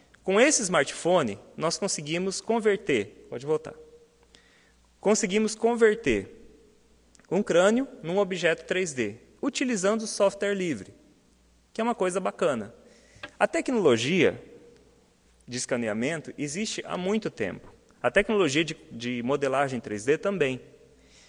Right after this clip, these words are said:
Mas a possibilidade de qualquer indivíduo que queira converter um objeto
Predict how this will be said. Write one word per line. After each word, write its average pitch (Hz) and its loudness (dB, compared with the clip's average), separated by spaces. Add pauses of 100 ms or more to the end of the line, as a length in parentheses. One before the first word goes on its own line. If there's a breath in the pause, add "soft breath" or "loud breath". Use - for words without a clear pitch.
(480 loud breath)
Mas 208 6
a 226 8
possibilidade 226 4
de 160 -6
qualquer 185 6
indivíduo 160 0
que 135 -6
queira 208 4
converter 147 0
um 139 0
objeto 117 -2